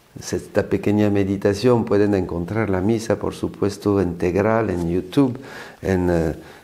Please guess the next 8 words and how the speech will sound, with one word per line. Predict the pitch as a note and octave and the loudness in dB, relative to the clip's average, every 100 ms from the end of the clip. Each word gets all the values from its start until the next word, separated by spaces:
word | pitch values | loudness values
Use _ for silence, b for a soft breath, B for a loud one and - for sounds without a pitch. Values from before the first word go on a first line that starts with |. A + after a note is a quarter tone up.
| B | B
nuestra, | - F2+ F2 F2 - E2+ F2+ E2+ E2 D2+ E2+ - - b b _ - | -2 0 0 -2 -2 0 2 0 0 -4 -8 -14 -20 b b _ -4
en | F#2 F#2 | 0 0
el | E2+ | 0
canal | F2 F2 F#2+ G2 F#2 | -2 -2 0 0 -2
YouTube, | F2 F2 A#2 B2 - - - - | -6 -2 2 2 0 -8 -12 -6
La | F#2 | -4
Divine | F#2 E2+ F2+ F#2 E2+ | -4 -2 0 0 -2
Volonté. | E2+ D#2+ F#2 F2 B2+ C3 B2+ | -4 -2 -4 0 2 2 0